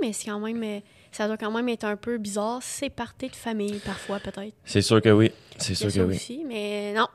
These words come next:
Speaker 1: Fait que lui, il parlait de ça, ça, ça m'a bien intéressé.
Speaker 2: Mais c'est
Speaker 1: Puis,
Speaker 2: cool de gagner,
Speaker 1: euh,
Speaker 2: je trouve, pour numéro, pour ton numéro
Speaker 1: ouais, un
Speaker 2: d'ouverture,
Speaker 1: numéro,
Speaker 2: c'est
Speaker 1: c'est
Speaker 2: cool,
Speaker 1: cool,
Speaker 2: ça,
Speaker 1: euh,
Speaker 2: ça.
Speaker 1: ouais. Puis surtout que j'étais comme, tu sais, moi, j'avais bien, bien
Speaker 2: Congrats.
Speaker 1: peur. Merci. On a, là, <laughs> les gens voient.
Speaker 2: Un petit Aperol Spritz à la
Speaker 1: Un
Speaker 2: main,
Speaker 1: petit
Speaker 2: il est tard,
Speaker 1: Aperol,
Speaker 2: tu sais.
Speaker 1: oui.
Speaker 2: Bravo.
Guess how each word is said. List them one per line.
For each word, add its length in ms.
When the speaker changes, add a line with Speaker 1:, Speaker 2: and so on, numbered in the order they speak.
Speaker 1:
Fait 120
que 120
lui, 80
il 40
parlait 220
de 60
ça, 140
ça, 140
ça 120
m'a 120
bien 160
intéressé. 680
Speaker 2:
Mais 80
c'est 140
Speaker 1:
Puis, 40
Speaker 2:
cool 160
de 60
gagner, 240
Speaker 1:
euh, 20
Speaker 2:
je 60
trouve, 160
pour 160
numéro, 480
pour 200
ton 120
numéro 220
Speaker 1:
ouais, 40
un 40
Speaker 2:
d'ouverture, 260
Speaker 1:
numéro, 160
Speaker 2:
c'est 120
Speaker 1:
c'est 60
Speaker 2:
cool, 300
Speaker 1:
cool, 100
Speaker 2:
ça, 60
Speaker 1:
euh, 240
Speaker 2:
ça. 60
Speaker 1:
ouais. 220
Puis 100
surtout 220
que 60
j'étais 140
comme, 240
tu 60
sais, 60
moi, 100
j'avais 220
bien, 200
bien 200
Speaker 2:
Congrats. 20
Speaker 1:
peur. 340
Merci. 480
On 80
a, 200
là, 0
<laughs> 360
les 80
gens 180
voient. 200
Speaker 2:
Un 180
petit 200
Aperol 340
Spritz 400
à 80
la 80
Speaker 1:
Un 60
Speaker 2:
main, 160
Speaker 1:
petit 100
Speaker 2:
il 80
est 60
tard, 240
Speaker 1:
Aperol, 80
Speaker 2:
tu 80
sais. 60
Speaker 1:
oui. 140
Speaker 2:
Bravo. 380